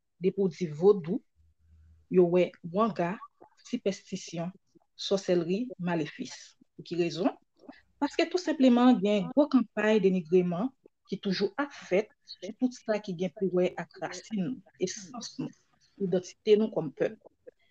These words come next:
Ebyen, nan lide pou konbat tout prejije sa yo, an nou al chèche konnen, chèche konprann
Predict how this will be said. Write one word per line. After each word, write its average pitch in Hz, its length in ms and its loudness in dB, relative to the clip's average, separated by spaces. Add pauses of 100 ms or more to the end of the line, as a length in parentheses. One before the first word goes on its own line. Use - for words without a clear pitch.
(200)
Ebyen, 277 440 4 (260)
nan 196 140 0
lide 196 240 6
pou - 100 -10
konbat 180 340 0 (200)
tout 262 200 -2
prejije 202 440 2
sa 139 240 0
yo, 151 180 0 (640)
an 240 160 4
nou 247 100 6
al 226 120 4
chèche - 280 -4
konnen, 151 300 -4 (400)
chèche 208 400 -2
konprann 185 540 0